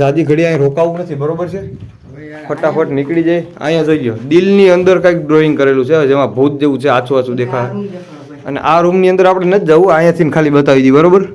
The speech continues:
Speaker 1: જવાય એમ છે નહીં આ રૂમની અંદર. તમે જુઓ મિત્રો, કેવું લાગ્યું તમને આ બધું? તો ખાસ કરીને નીચે કોમેન્ટની અંદર જણાવવાનું ભૂલતા નહીં, વીડિયો તમને કેવો લાગ્યો છે. અને હવે આપણે આ વીડિયોને અહીંયા સ્ટોપ કરી દેવો છે, શું કરવું?
Speaker 2: હા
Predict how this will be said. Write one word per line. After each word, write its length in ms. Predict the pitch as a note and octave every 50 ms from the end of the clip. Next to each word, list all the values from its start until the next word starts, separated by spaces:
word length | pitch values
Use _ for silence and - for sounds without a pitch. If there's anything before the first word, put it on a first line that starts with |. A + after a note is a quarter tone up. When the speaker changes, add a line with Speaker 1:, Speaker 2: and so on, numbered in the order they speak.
| - - - - _ _ _ _ _ _ _ _ _ _ _ - _ _ _ - - - - -
Speaker 1:
જવાય 260 | C3 C3+ C#3 D#3 D#3+
એમ 120 | D#3+ D#3 C#3
છે 180 | C#3 D#3+ E3
નહીં 160 | E3+ E3+ D#3+
આ 40 | D3+
રૂમની 260 | C#3 C#3 C#3 C#3 C3+
અંદર. 240 | B2+ B2+ B2 C3 C3 C3 - - - - - _ _ _ - - _ _ _ _ _ _ _ -
તમે 160 | C#3 C#3 C3
જુઓ 220 | A#2+ C#3+ D#3 D3+
મિત્રો, 320 | B2+ B2 A#2+ A#2+ A2+ G#2+ G#2+ - - - - - - _ _ _ _ _ _ _ _ _ _ _ _ _ _ _ _ _ _ -
કેવું 260 | D#3+ D3+ D3 C#3 B2
લાગ્યું 280 | A2+ A2+ A2 A#2 A2+ A2+
તમને 240 | A#2 A2+ A2+ A2+
આ 100 | A2+ A2 A2+
બધું? 220 | A2+ A2+ B2 C3+ C3 - - - - _ - - _ _ _ - - - - - - - - - - - - - - - - - - - - - - - - - - - - - - - -
તો 80 | D#3
ખાસ 380 | C#3 - D3 C#3+ D#3 E3+ E3+ E3
કરીને 300 | E3+ F3 E3+ F3 F3+ F3
નીચે 280 | D3+ D3+ D3+ D#3 F3+ F3
કોમેન્ટની 480 | F3 F3 D#3+ E3 E3+ E3+ D#3+ D#3 E3+ E3+
અંદર 160 | E3+ E3+ F3
જણાવવાનું 440 | D3+ C3+ C#3 C3+ C#3+ D#3 E3 E3 D3+ B2
ભૂલતા 260 | B2+ C#3 D3 C#3 E3+
નહીં, 140 | F3 F#3 E3
વીડિયો 240 | C#3+ C#3+ D3 D#3+ E3+
તમને 220 | D#3 D#3+ D#3 D3+ C#3
કેવો 200 | C3+ D3+ D#3+ D#3+
લાગ્યો 240 | D#3+ D#3+ D#3 D#3+ D#3
છે. 100 | D#3 F3 E3+
અને 80 | D#3+ D3+
હવે 200 | C3 B2+ C#3 D3+
આપણે 240 | D#3 D#3 D#3 E3 D#3+
આ 100 | D#3 C3+ C#3
વીડિયોને 300 | C#3+ C#3+ D#3 D#3+ D#3 D3+
અહીંયા 320 | D3+ D#3 D#3 D#3+ D#3+ D3+
સ્ટોપ 320 | C#3 - E3 E3+ E3 -
કરી 120 | F3+ F3 F3 F3+
દેવો 120 | F3+ F3 F3
છે, 120 | F3 E3+ D#3
શું 120 | E3 E3+ D3+
કરવું? 160 | C#3 B2+ -
Speaker 2:
હા 80 | D#3